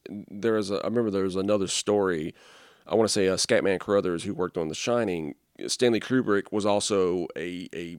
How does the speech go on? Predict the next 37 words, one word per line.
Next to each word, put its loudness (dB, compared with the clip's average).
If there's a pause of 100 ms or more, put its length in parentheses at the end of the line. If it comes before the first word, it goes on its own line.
(140)
person -2
who -6
would -8
also, -6 (160)
you -6
know, -2
make -2 (380)
actors -4
exhausted -4
with -6
several 0
takes, -4
you -4
know, -4
and -6
it's -6
very 2
famously 4
known 2
that -2
he -6
drove -2
Shelley -2
Duvall 2
crazy -4
on -4
the -6
set -2
of -4
The -10
Shining. -2 (420)
So 4
when 4
Scatman 6
started 4
working 2
with -2